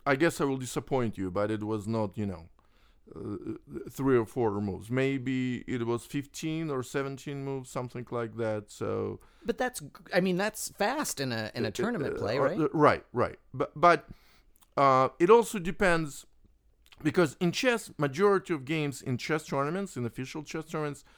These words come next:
Speaker 1: they don't end up in a checkmate. So, uh, strong players know, uh, when it's time to resign. So usually game is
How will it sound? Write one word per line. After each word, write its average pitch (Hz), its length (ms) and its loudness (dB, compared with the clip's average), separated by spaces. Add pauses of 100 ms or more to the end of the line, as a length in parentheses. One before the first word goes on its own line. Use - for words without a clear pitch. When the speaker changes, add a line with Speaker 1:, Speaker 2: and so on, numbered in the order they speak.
(220)
Speaker 1:
they 135 500 6
don't 156 260 6
end 147 220 2
up 139 220 2
in 127 100 -2
a 117 40 -4
checkmate. 107 580 -2 (560)
So, 127 640 4 (160)
uh, 113 380 4 (100)
strong 180 400 0
players 151 640 2 (320)
know, 131 640 4 (420)
uh, 113 440 2 (160)
when 135 420 0 (920)
it's - 200 -4
time 135 240 4
to - 160 -6
resign. 110 560 0
So - 220 -4
usually 135 440 -2
game 135 460 0
is 113 380 -6